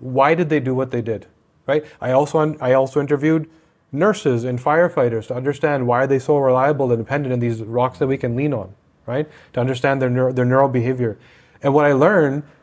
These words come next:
is somebody like yourself, who's mission driven, right,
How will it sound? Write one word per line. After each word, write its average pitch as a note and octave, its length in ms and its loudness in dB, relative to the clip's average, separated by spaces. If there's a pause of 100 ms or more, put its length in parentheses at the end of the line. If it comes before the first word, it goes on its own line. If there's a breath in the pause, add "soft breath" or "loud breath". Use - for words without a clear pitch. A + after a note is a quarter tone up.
(100)
is C#3+ 200 2
somebody E3+ 440 2
like C#3+ 240 0
yourself, C3 580 -4 (460)
who's C3 240 -4
mission D3 400 0
driven, B2 420 -2 (640)
right, C3 300 0